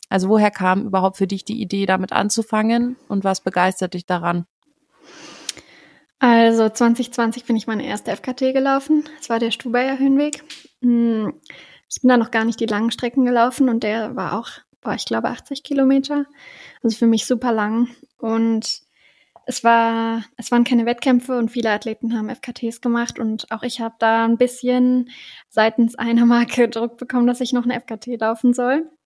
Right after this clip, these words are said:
Speaker 2: und mich dann, ähm, für den Stubaier Höhenweg entschieden. Muss aber zugeben, ich wusste damals gar nicht, was mich erwartet. Also ich habe mich weder mit der Strecke auseinandergesetzt, noch mit der Verpflegung.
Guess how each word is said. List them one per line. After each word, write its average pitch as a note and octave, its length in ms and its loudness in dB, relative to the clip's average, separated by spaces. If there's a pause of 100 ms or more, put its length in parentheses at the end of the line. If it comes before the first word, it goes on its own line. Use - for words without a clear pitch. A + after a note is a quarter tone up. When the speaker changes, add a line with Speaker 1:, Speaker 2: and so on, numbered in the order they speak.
(520)
Speaker 2:
und A#3 160 2
mich A#3 200 0
dann, A3 500 -2
ähm, A3 540 -2 (100)
für - 140 -2
den A3+ 120 0
Stubaier A3+ 360 -2
Höhenweg A#3+ 340 2
entschieden. C#4 680 0 (520)
Muss A#3+ 160 2
aber A3+ 220 2
zugeben, A3+ 340 0
ich G#3 120 -4
wusste A3 220 -10
damals G#3+ 320 -2
gar G3 120 0
nicht, G#3+ 160 -4
was A#3+ 120 -10
mich A3+ 160 -2
erwartet. A#3+ 500 -4
Also A#3+ 320 -4 (180)
ich - 120 -8
habe A3+ 80 -2
mich A#3 120 0
weder A#3+ 160 4
mit A#3+ 120 0
der A#3+ 60 2
Strecke A#3 380 -6
auseinandergesetzt, A3 840 -2
noch G#3 140 -4
mit G#3+ 100 -2
der G#3+ 80 -4
Verpflegung. A3+ 760 2